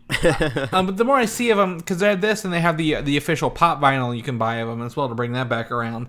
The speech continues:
Speaker 2: Um, I, I just don't think he's gonna do anything. I think he'll probably be killed off <laughs> very quickly,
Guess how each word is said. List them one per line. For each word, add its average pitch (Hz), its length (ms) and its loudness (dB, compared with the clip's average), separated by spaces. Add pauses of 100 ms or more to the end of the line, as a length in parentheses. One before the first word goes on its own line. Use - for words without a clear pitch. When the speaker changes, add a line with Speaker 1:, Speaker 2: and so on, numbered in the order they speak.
(460)
Speaker 2:
Um, 139 420 0 (580)
I, - 220 -4
I 175 100 6
just 180 220 -2
don't 214 160 2
think 196 140 -2
he's 180 180 -2
gonna 170 200 0
do 147 220 2
anything. 135 280 -2
I 123 40 -2
think 147 300 -6
he'll 156 100 0
probably 151 300 2
be 139 120 -4
killed 143 300 0
off 127 320 4
<laughs> 135 60 -2
very 160 200 6
quickly, 127 520 0